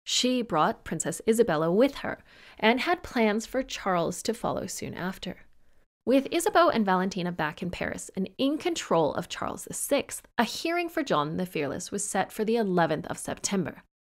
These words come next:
Once this hearing date had been set, Valentina called for Charles, and he arrived on the ninth. While John had been making his case,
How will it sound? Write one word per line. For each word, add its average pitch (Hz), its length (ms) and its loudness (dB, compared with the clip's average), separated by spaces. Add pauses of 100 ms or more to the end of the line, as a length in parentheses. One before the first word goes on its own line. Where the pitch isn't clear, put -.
(200)
Once 233 240 2
this 226 220 2
hearing 214 340 0
date 147 280 -4
had - 140 -10
been 165 140 -8
set, - 500 -6 (300)
Valentina 185 560 2
called 147 260 -2
for 165 120 -6
Charles, - 640 -2
and 190 140 0
he 254 140 2
arrived 165 360 2
on 180 140 0
the 180 60 0
ninth. 170 600 -4 (560)
While 302 320 2
John 175 400 4
had 175 260 -2
been 180 140 0
making 151 340 -4
his 165 200 -6
case, - 480 0